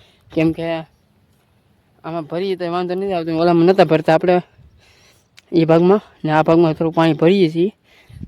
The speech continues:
તો હાલો, હવે વાળે છે ઘડીક પાણી ભાઈ, ને તો આવી રીતે પાણી કંઈક હાલે છે અત્યારે. ને આવી રીતે ડુંગળી છે એટલામાં. ને હવે છે ને તમને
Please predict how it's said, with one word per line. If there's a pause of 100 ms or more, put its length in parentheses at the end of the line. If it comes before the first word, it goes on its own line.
(100)
તો
હાલો, (840)
હવે
વાળે
છે
ઘડીક
પાણી
ભાઈ, (680)
ને
તો
આવી
રીતે
પાણી
કંઈક
હાલે
છે
અત્યારે. (840)
ને
આવી
રીતે
ડુંગળી
છે
એટલામાં. (1600)
ને
હવે
છે
ને (500)
તમને